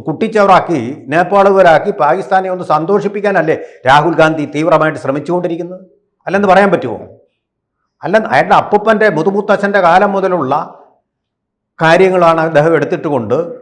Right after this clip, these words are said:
അതിൻ്റെ പേരിൽ മൻമോഹൻ സിംഗ്, മൻമോഹൻ സിംഗ് അല്ല,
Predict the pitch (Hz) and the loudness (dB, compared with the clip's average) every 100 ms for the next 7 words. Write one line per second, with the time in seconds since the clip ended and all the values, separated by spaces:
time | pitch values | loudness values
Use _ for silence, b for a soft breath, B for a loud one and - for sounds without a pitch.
0 | - - 151 208 226 175 139 127 165 165 | -10 -2 0 2 2 2 0 -4 -8 -14
1 | - _ 107 139 165 180 180 175 - 170 | -20 _ -4 -2 0 2 2 2 -2 -8
2 | 160 131 135 175 190 208 208 185 151 175 | -8 -6 -4 0 0 0 -2 -4 -2 -4